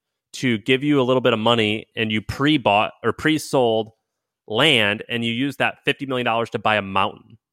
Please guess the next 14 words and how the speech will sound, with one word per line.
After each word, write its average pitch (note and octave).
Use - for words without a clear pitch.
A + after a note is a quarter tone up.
Now, B2+
where A#2+
you A2+
are G#2+
in G#2
your G#2
stage, G2
in A#2+
your A2+
stage A#2+
in A#2+
your G#2+
career, G#2
you A2+